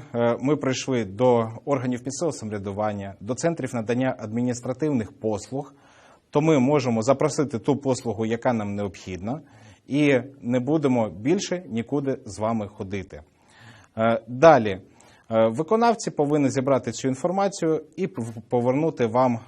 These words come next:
е, результат того звернення, до, з яким ви прийшли.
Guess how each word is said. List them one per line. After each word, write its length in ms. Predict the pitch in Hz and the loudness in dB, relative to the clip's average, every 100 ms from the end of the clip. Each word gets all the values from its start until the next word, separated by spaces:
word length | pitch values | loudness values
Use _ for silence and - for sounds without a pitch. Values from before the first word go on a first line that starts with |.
| 113 | 2
е, 280 | 110 110 - | 4 4 2
результат 640 | 120 117 117 147 147 - - - _ | -2 0 2 2 2 -2 -20 -20 _
того 240 | - 107 110 | -2 -2 -2
звернення, 580 | 120 147 131 117 117 - - | 0 0 0 -2 -4 -8 -12
до, 160 | 104 113 98 104 | -6 -4 -4 -8
з 120 | 95 | -6
яким 280 | 110 143 120 | -4 -2 -2
ви 140 | 107 | -4
прийшли. 460 | 104 92 - 82 | -6 -10 -12 -14